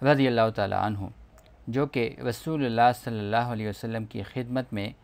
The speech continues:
हाजिर हुए और अर्ज़ की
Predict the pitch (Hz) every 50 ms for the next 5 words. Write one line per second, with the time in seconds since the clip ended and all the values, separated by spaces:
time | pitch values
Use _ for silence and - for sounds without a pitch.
0 | _ - _ _ _ - - 113 107 101 98 107 104 90 90 85 - 98 101 _
1 | - _ _ - - _ _ - _ _ - - - 135 143 156 139 139 147 151
2 | 170 165 - - - 127